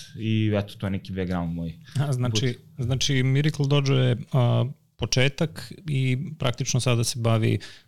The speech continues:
Speaker 2: klasičnim gaming pro-, gaming produktom, odnosno uslugama, a Voriden je orijentisan na web tri.
Speaker 1: Pa da, da. Ajde ovako, znači Miracle Dojo, mislim, cijela ta ideja oko mobilnih igara, razvoja mobilnih igara je tu,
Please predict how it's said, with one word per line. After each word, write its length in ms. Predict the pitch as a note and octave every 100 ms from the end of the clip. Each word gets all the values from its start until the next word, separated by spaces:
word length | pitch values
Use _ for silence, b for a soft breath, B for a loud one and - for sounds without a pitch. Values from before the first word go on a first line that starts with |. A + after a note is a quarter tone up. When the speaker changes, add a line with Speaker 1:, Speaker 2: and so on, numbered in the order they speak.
| -
Speaker 2:
klasičnim 720 | A2 G#2 A2+ - G#2+ G2+ - - _ _
gaming 460 | A#2+ A2 A2+ A2+ G#2
pro-, 280 | A#2 B2+ B2+
gaming 380 | C#3+ B2 B2 A#2
produktom, 500 | A#2+ C3 C#3 C3+ A#2
odnosno 400 | A2+ A2+ - A#2+
uslugama, 560 | C#3 F3 E3 D#3+ D3+ - -
a 100 | B2+
Voriden 600 | C3+ D3 C#3 C3+ C#3 C3
je 140 | B2+
orijentisan 720 | B2 B2 A#2+ A#2 B2 - A#2 A2
na 260 | G#2+ G2+ -
web 320 | A2+ A2 G#2 - -
tri. 160 | - - G#2
Speaker 1:
Pa 160 | D3+ D3+
da, 480 | D#3 D#3 C3+ F#2 A2
da. 260 | C3+ B2 B2+
Ajde 220 | D3+ E3
ovako, 300 | D#3+ C#3+ -
znači 220 | A#2+ A2+ D3
Miracle 340 | E3+ E3 D3
Dojo, 340 | D3+ D3+ C3+ C3 -
mislim, 440 | C3 C3+ C3 - - _ _ _ _
cijela 280 | - C#3+ C#3
ta 160 | B2+ C3+
ideja 260 | B2+ B2+
oko 160 | A#2 -
mobilnih 520 | B2 B2 A#2+ A2+ -
igara, 320 | A2 A#2 A#2
razvoja 360 | A2 A2+ A2 A2+
mobilnih 500 | A2+ A2+ A2+ G#2 -
igara 320 | G2+ A2+ A2
je 200 | G2 -
tu, 380 | - C#3+ D#3 D#3